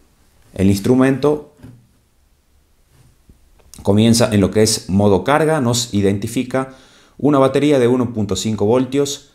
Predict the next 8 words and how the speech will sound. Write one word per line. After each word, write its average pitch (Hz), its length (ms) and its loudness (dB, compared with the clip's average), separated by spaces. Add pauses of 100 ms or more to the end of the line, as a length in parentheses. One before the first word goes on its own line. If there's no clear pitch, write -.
(580)
de 107 180 2
litio. 175 540 0 (1600)
Voy 127 280 2
a 117 120 0
colocar 127 600 0 (400)
esta 135 420 -2
otra 131 280 -2
batería, 147 760 -2